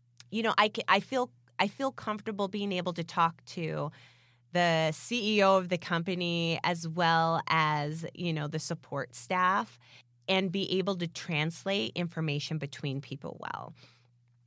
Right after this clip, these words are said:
Um, that's something that I think just because of my variety of life experiences, um, I like to be able to meet people where they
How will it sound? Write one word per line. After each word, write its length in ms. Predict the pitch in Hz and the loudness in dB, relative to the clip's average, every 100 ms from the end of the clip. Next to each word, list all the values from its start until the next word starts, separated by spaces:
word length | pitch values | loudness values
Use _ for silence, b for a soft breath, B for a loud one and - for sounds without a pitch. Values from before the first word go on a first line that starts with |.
| _ - - - | _ -20 -8 2
Um, 380 | 165 151 147 143 - | 4 4 0 -6 0
that's 260 | 175 180 - | 4 4 2
something 440 | 190 190 185 185 | -2 0 -2 -2
that 220 | 175 156 | 2 2
I 100 | 156 | 0
think 340 | 165 - 165 156 | -4 -2 -2 -2
just 480 | - 151 160 - - | 0 0 0 -6 -6
because 400 | 156 - 156 180 | -4 -2 -2 -2
of 140 | 180 180 | -10 -6
my 500 | 185 175 170 165 170 B B B B _ | 2 4 4 4 0 B B B B _
variety 640 | 180 180 165 151 165 175 185 | 0 2 6 6 4 4 2
of 140 | 160 | 2
life 340 | 156 147 165 - | 2 2 0 -4
experiences, 1500 | 165 - - - 151 156 180 190 220 - 208 208 214 233 220 - _ - | -8 -8 -8 -6 -4 -4 -4 -4 -4 -2 -2 0 -2 -4 -8 -12 _ -2
um, 500 | 170 160 151 147 156 b b b b b - | 2 2 0 -4 -6 b b b b b 0
I 100 | 175 | 4
like 240 | 190 190 - | 2 0 -4
to 140 | 196 170 | -4 -2
be 200 | 185 170 | 0 2
able 180 | 170 | 0
to 180 | 165 175 | -4 -2
meet 240 | 170 156 - | 0 -2 -4
people 360 | 180 170 160 | -6 -4 -4
where 200 | 151 151 | -2 -4
they 180 | 151 143 | -2 -4